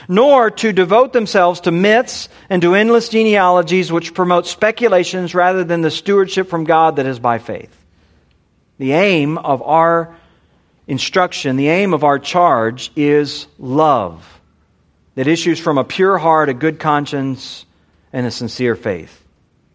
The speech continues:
Certain persons, by swerving from these, have wandered away into vain discussion, desiring to be teachers of the law without understanding either what they're saying or the things about which they make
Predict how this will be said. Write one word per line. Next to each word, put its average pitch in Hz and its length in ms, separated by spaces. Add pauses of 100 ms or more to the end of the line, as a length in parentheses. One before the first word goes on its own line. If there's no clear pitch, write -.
(500)
Certain 190 380
persons, 175 720 (540)
by 143 120
swerving 180 540
from 156 180
these, 139 560 (420)
have 143 200
wandered 196 360
away 185 640
into 156 380
vain 180 760
discussion, 143 760 (340)
desiring 185 680
to 180 100
be 156 140
teachers 196 480
of 165 80
the 147 100
law 165 440
without 147 340
understanding 175 760
either 151 360
what 147 220
they're 127 120
saying 180 480
or 139 160
the 131 100
things 160 320
about 139 320
which 139 260
they 131 180
make 139 360